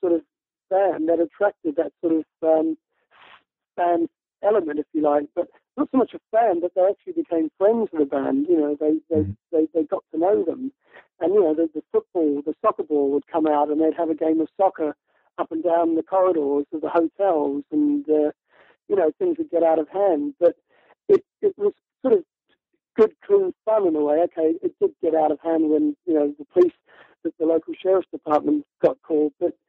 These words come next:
Speaker 1: it was never intended to be sinister. I mean, some of the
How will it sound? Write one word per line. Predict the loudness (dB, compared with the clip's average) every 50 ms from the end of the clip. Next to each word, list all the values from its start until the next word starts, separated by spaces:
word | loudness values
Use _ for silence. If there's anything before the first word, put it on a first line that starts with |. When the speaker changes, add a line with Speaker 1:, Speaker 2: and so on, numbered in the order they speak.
| _ _ _ _ _ _ -6
Speaker 1:
it | -4 -4 -4
was | -4 -2
never | 0 0 0 0 0 0
intended | 0 0 -2 -2 -2 -2 -2 -2 -4
to | -8 -6
be | -4 -4 -4 _ -4 -2
sinister. | 0 0 0 -2 _ -6 -2 -2
I | 0
mean, | 2 2 2 2 0 -2 -4 _ -20 -20 -16 _ -4
some | 0 2 2
of | 2
the | 0